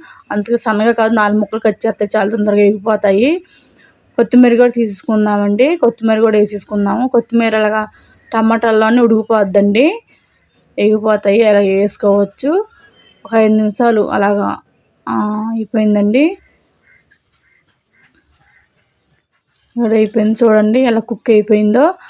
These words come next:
చక్కగా వాటర్ నుండి దిగిపోతే పచ్చడి చక్క నిలవ ఉంటుందండి. వాటర్ మాత్రం ఉండకూడదు, అలా ఎగ్గిపోవాలి మొత్తం. అయిపోయిందండి, పక్క పెట్టేసాను అది కూడా. ఇది మిక్సీ పెట్టేసుకుంటున్నాను. దీంట్లో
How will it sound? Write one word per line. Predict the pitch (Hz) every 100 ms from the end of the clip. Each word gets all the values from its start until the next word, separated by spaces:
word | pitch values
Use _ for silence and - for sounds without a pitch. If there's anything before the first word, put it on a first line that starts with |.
| -
చక్కగా | - 214
వాటర్ | 220 214 214 202
నుండి | 226 226
దిగిపోతే | 220 208 208 220 208 269
పచ్చడి | 294 233 - 214
చక్క | 220 -
నిలవ | 214 214 220
ఉంటుందండి. | 220 208 214 208 240 320 370 _ _ -
వాటర్ | 220 214 214 220
మాత్రం | 220 220 220
ఉండకూడదు, | 202 202 208
అలా | 196 196
ఎగ్గిపోవాలి | 190 190 214 202 214
మొత్తం. | 220 - 247 302 349 _ _ _ _ -
అయిపోయిందండి, | 208 202 226 220 214 202 247
పక్క | 254 208 - 214
పెట్టేసాను | 196 202 220 208
అది | 202
కూడా. | 220 226 277 320 - - -
ఇది | 220
మిక్సీ | 220 208 -
పెట్టేసుకుంటున్నాను. | 226 220 220 - 220 220 208 247
దీంట్లో | 233 202 202